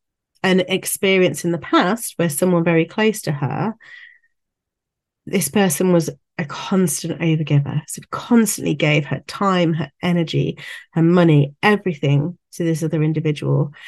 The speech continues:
and one time wanted to do something for herself. And this person had turned around and called her selfish for that one thing.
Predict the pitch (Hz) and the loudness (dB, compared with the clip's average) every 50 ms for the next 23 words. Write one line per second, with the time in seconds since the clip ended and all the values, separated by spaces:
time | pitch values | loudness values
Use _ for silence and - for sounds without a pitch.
0 | - - - - _ _ _ 175 175 175 175 175 190 196 196 190 185 190 190 180 | -20 -20 -20 -20 _ _ _ -2 -2 0 0 0 0 2 2 2 2 0 0 -2
1 | - - 175 165 156 151 147 139 147 160 151 151 156 160 - - 143 - - 175 | -4 -4 -2 -2 0 2 2 2 2 0 0 -4 -4 -4 -6 -12 -14 -12 -10 -4
2 | - 156 143 139 - - - 147 147 190 190 196 - 262 240 262 269 254 - - | 0 0 0 0 -2 -4 -6 -4 -4 -4 -6 -2 -2 -2 0 2 0 0 0 -2
3 | 156 143 - 175 - - - _ _ _ _ _ _ _ _ _ _ _ - - | -4 -4 -6 -8 -12 -12 -20 _ _ _ _ _ _ _ _ _ _ _ -20 -20
4 | - - - - _ _ - _ _ _ 180 175 175 180 180 - - - - 196 | -20 -20 -20 -20 _ _ -20 _ _ _ 2 4 4 4 4 2 -2 -4 -2 0
5 | 175 175 170 - 180 180 156 180 180 - - - 185 175 175 170 156 135 147 175 | 0 0 0 0 0 0 0 -2 -4 -6 -4 -2 0 2 2 2 2 2 2 0
6 | - 165 160 - _ _ 170 170 160 - - 170 160 139 - 170 147 - 151 147 | -2 -4 -6 -8 _ _ -4 -4 -2 0 0 0 0 0 -2 -2 -2 -2 -2 -4
7 | 151 143 - 151 - - - 160 151 160 139 143 - 165 160 156 156 143 - 180 | -4 -4 -6 -8 -8 -6 -6 -4 -2 -2 -4 -2 -2 0 2 2 0 2 2 2
8 | 165 143 135 147 170 175 | 2 4 2 2 0 -2